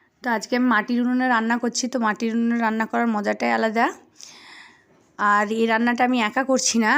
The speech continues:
আজকে আমার ছোটো মা, মেজো মা সবাই মিলে করছি।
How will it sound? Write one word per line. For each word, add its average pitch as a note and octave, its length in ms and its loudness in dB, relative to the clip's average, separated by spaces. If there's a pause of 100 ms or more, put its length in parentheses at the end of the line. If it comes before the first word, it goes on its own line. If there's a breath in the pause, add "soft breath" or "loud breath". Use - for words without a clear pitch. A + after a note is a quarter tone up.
আজকে A3 340 0 (140)
আমার G#3+ 400 2 (720 loud breath)
ছোটো A3+ 260 -6
মা, A3+ 160 0
মেজো G#3+ 280 -2
মা A3+ 160 2 (540 loud breath)
সবাই A3 300 0
মিলে A#3 220 2
করছি। A#3 420 -2